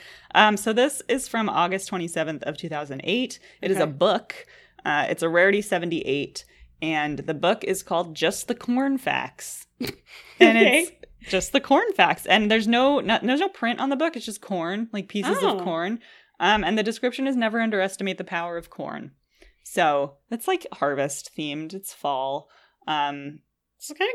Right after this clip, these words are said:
Speaker 2: cute.
Speaker 1: it's cute. Yeah, it's a book all about corn. There's, like, a nice little bookmark, and it actually looks quite thick. Um, and there's actually is quite a lot to say about corn. Corn is, like, very heavily utilized in the American diet.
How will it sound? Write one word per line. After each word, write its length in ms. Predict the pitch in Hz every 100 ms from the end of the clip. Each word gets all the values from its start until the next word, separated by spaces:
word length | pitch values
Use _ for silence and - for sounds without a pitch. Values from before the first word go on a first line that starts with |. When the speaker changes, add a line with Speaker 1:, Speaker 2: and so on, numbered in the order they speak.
| -
Speaker 2:
cute. 280 | 233 220 196
Speaker 1:
it's 180 | 381 -
cute. 380 | - 240 294 -
Yeah, 240 | 349 339 -
it's 180 | 185 233
a 40 |
book 200 | 226 240
all 140 | 254 262
about 220 | 262 262
corn. 280 | - 302 156
There's, 140 | 165
like, 80 | 180
a 40 | 185
nice 180 | 180 185
little 120 | 196
bookmark, 420 | 160 151 196 202
and 80 | 214
it 80 | 165
actually 320 | 185 208 254
looks 220 | 180 175 -
quite 340 | - 175 -
thick. 320 | 156 147 - _ - _ _ -
Um, 420 | 151 143 139 - _
and 80 | 165
there's 160 | 190 226
actually 440 | 220 311 226 180
is 140 | 175 190
quite 220 | 185 147
a 40 |
lot 100 | 139
to 60 | -
say 160 | - 139
about 200 | 131 -
corn. 280 | 139 135
Corn 200 | - 156
is, 140 | 147 151
like, 260 | 139 - - _ _ _
very 280 | 139 143 131
heavily 300 | 147 131 127
utilized 500 | 127 127 - 127 -
in 180 | 127 -
the 80 | 127
American 340 | 123 135 123
diet. 380 | 117 123 120